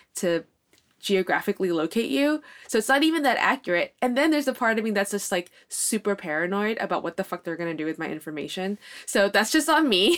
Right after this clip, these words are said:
<laughs> being a total paranoid weirdo. Um, but for me, like, um,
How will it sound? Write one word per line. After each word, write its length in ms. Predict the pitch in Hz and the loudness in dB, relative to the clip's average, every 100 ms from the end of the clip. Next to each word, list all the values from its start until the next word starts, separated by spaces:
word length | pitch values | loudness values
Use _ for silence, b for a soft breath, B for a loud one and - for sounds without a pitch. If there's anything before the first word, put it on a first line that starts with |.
| - | 0
<laughs> 80 | 262 | 4
being 240 | 302 240 | 4 6
a 100 | 269 | 4
total 460 | 262 254 233 262 254 B | 4 4 6 4 2 B
paranoid 480 | - 240 269 247 247 | 2 4 6 4 4
weirdo. 600 | 208 175 175 180 208 254 B B B - - | 4 4 4 4 4 0 B B B -2 2
Um, 480 | 208 196 175 180 - B B B - | 4 4 2 -4 -12 B B B 2
but 340 | 220 208 - | 4 4 0
for 260 | - 262 247 | 0 2 2
me, 320 | 254 311 302 | 4 2 4
like, 300 | 233 202 208 | 2 0 2
um, 440 | 190 175 170 170 | 2 2 -2 -8